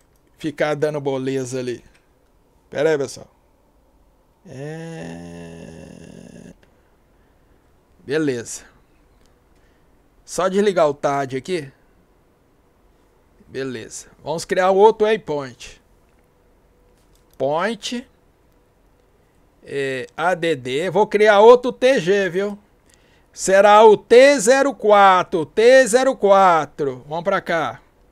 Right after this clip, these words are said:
T G. Dá Enter.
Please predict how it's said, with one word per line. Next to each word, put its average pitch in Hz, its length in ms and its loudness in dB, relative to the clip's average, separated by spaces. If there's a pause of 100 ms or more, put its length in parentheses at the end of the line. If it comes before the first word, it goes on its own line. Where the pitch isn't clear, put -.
(1300)
T 220 240 4
G. 214 420 -2 (2750)
Dá 143 300 -6
Enter. 208 580 -8